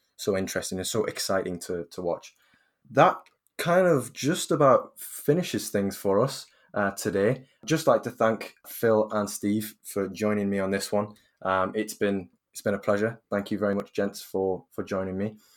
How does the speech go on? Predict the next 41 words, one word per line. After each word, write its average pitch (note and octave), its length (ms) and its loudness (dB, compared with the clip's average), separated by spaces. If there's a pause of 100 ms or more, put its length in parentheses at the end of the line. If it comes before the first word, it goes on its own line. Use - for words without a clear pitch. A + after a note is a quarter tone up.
(200)
Uh, G2+ 220 2
and A2+ 120 -2
thank C3+ 280 4
you A#2+ 120 2
again A#2 280 4
for B2 140 -4
tuning A2 360 0
in. A#2+ 260 0 (180)
Um, G2 180 -2
if, G#2 200 -6 (220)
if G#2 200 -2
you G#2 140 -2
listened G#2 300 -4
to G2 80 -8
the G2 80 -8
first G2+ 280 -4
episode, G#2+ 440 -2 (260)
if G#2+ 160 0
this G#2+ 160 -4
is G#2 60 -4
your G#2 100 0
first G#2+ 260 0
time G#2 380 -2
listening G#2 300 -4
to G2+ 100 -8
the G#2 60 -6
Scouted G2+ 320 2
Football G#2+ 360 2
podcast, B2+ 520 0 (320)
welcome. A2 420 0 (160)
Thank G2+ 200 -2
you F#2+ 40 -12
for G#2+ 80 -4
listening. A2+ 380 -2 (400)
Just, D#3 360 2
uh, B2+ 200 6
another B2+ 240 6
reminder A#2+ 400 4
that G#2 160 -2
Volume A2+ 300 4
three G#2+ 380 -2